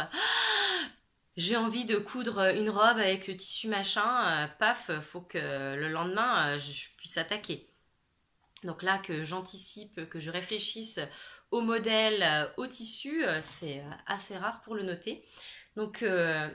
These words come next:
ma petite, euh, tenue printanière idéale, elle était composée donc de la veste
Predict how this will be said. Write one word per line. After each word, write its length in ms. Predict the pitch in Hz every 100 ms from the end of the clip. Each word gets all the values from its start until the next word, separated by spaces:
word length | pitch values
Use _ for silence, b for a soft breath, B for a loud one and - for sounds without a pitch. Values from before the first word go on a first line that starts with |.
| 165
ma 120 | 175
petite, 440 | 175 - - -
euh, 460 | 233 190 175 175 175
tenue 520 | 180 208 202 214 208
printanière 540 | 202 214 214 214 214 220
idéale, 380 | 196 185 214 294
elle 140 | 185
était 180 | 156 -
composée 440 | - 196 208 226
donc 260 | 269 294 311
de 80 | 294
la 160 | 269
veste 460 | 247 233 233 - 254